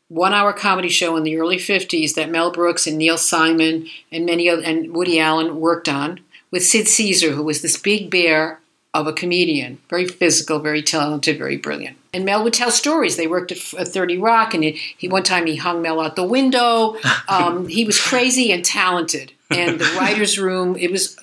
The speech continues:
Speaker 1: and he used to tell stories about it. And so Michael said, "I've always wanted to do a film about that." And we came up with this idea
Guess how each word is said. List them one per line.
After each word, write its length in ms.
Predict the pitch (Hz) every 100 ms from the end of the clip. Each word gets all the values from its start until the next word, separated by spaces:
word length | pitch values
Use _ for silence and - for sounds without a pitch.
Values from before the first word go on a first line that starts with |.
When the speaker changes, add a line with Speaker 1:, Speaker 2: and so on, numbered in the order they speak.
| - -
Speaker 1:
and 120 | 185
he 80 | 208
used 160 | 269 285
to 60 |
tell 180 | 240 240
stories 440 | 233 277 349 415 165
about 240 | 143 143
it. 100 | 131 - -
And 100 | - 180
so 120 | 196
Michael 280 | 190 190 196
said, 200 | 196 170
"I've 140 | 160
always 260 | 160 175 175
wanted 240 | 160 165
to 80 | -
do 180 | - 175
a 60 |
film 240 | 165 202 240
about 260 | 247 156
that." 180 | 156 151
And 100 | 160
we 80 | 175
came 320 | 180 190 190
up 160 | 165 160
with 100 | 165
this 180 | - -
idea 580 | 180 180 233 269 190